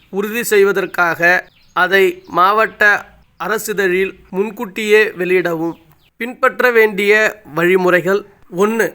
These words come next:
பல்வேறு விழிப்புணர்வு விளம்பர முறைகளை பின்பற்றி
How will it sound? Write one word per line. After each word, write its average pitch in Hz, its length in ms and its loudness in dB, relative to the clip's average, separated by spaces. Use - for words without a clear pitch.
பல்வேறு 262 540 0
விழிப்புணர்வு 240 760 0
விளம்பர 220 520 -4
முறைகளை 190 640 -2
பின்பற்றி 214 520 -4